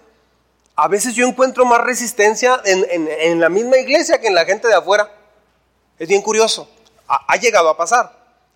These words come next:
Gracias a Dios no está pasando ahorita, ¿verdad? Entonces, la motivación que él tenía, como que no la, no la aprobaron sus hermanos.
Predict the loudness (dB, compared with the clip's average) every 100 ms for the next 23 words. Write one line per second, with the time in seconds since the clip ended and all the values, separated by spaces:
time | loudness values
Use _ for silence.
0 | -2 0 0 -2 -6 -8 -8 -2 0 0
1 | 0 2 2 2 -2 _ _ _ _ _
2 | _ _ _ _ -16 -16 _ -6 -2 0
3 | -2 0 -2 0 -6 -4 -6 -4 -4 -2
4 | 0 0 0 -2 0 0 0 0 2 2
5 | 2 0 -2 -6 -8 _ _ _ 0 2
6 | 2 0 2 2 2 -4 -10 -8 -2 0
7 | 0 -2 -8